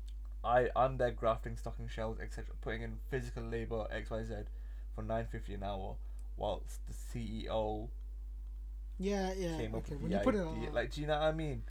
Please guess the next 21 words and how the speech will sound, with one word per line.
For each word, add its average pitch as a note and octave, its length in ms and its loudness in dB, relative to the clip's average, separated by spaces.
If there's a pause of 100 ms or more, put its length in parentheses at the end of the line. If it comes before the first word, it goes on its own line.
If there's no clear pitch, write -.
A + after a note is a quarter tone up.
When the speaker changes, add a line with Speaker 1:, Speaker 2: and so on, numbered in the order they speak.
Speaker 2:
Yeah. D3+ 180 -2 (260)
Speaker 1:
Like, B2+ 200 2
at A#2+ 180 10
a C3+ 60 2
certain C3 320 4
point, B2+ 240 -2
like, A2+ 160 2
and A#2+ 160 4 (100)
billionaires D3 560 2
is A2+ 140 -4
insane. A2 840 -2
Like, A#2 140 -4 (120)
billions D3+ 540 2
is B2+ 260 -2
insane A#2+ 760 -2
amounts. G2+ 400 -2 (280)
Speaker 2:
Yeah, - 60 -6
for - 60 -6
Speaker 1:
Then A#2+ 80 2
Speaker 2:
sure. B2+ 60 2
Speaker 1:
you C3 40 8